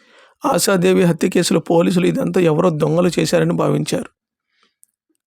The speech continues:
ఆశాదేవి భర్త ముంబై నుంచి తిరిగి వచ్చి తన ఇంట్లో ఏమీ దొంగతనం కాలేదని తెలిపాడు. చివరికి గ్రామస్తులు చెప్పిన కథనం ప్రకారం ఆశాదేవి ఎక్కువగా సునీల్తోనే సమయం గడిపేదని,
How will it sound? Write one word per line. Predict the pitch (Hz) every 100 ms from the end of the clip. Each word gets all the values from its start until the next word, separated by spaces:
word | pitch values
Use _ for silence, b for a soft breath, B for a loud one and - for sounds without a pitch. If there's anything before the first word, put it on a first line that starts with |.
| -
ఆశాదేవి | 151 165 185 170 175 165
భర్త | 165 151 151
ముంబై | 170 151 156 175
నుంచి | 170 160
తిరిగి | 165 160 156
వచ్చి | 165 147 - 156 143 220 _ _ b b b b b b b b b
తన | 208 208
ఇంట్లో | 214 185 214 247 247
ఏమీ | 196 185 202 220
దొంగతనం | 160 175 180 175 185 180
కాలేదని | - 160 160 165 156 170
తెలిపాడు. | - 147 - 82
చివరికి | - - - 165 170 170
గ్రామస్తులు | 165 160 160 175 - 170
చెప్పిన | 165 156 170 160 156
కథనం | 151 156 156 160
ప్రకారం | 156 151 147 147 139 - _ _ _ b b b b b
ఆశాదేవి | 156 160 196 180 185 175
ఎక్కువగా | 165 185 175
సునీల్తోనే | 175 180 175 175 180 175
సమయం | 180 160 156 165 262
గడిపేదని, | 254 160 151 139 143 190